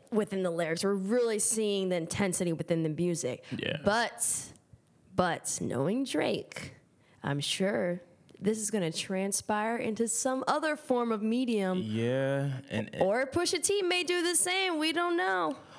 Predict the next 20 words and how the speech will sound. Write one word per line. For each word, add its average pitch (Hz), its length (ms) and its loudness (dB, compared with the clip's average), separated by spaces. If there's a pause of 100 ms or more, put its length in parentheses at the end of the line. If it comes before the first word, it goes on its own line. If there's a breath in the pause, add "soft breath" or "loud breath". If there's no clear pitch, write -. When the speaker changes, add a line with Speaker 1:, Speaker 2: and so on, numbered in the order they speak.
Speaker 2:
Well, 156 120 4
at 160 100 -2
this 202 160 0
point, 143 320 0
now 139 160 2
seeing 135 320 -2
how, 120 540 2
um, 107 800 0
Pusha 143 360 0
is 113 320 -2
so 120 320 -2
calculated, 110 760 -2
I 113 100 2
got 131 240 0
him 117 160 0
winning 117 220 0
this 98 120 -4
battle 107 300 0
right 101 220 -4
now. 107 280 -4